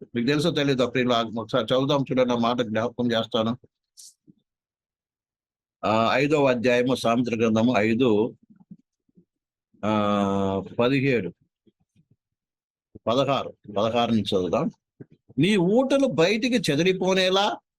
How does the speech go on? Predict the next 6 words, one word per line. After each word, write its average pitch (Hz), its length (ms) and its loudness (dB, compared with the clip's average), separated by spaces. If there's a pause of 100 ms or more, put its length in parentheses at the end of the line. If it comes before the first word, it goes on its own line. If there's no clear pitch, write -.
(360)
వీధుల్లో 240 440 2
అవి 254 200 2
నీటి 220 440 2
కాలువల 214 800 2
పా-, 135 800 0 (480)
పారదగున, 170 840 -2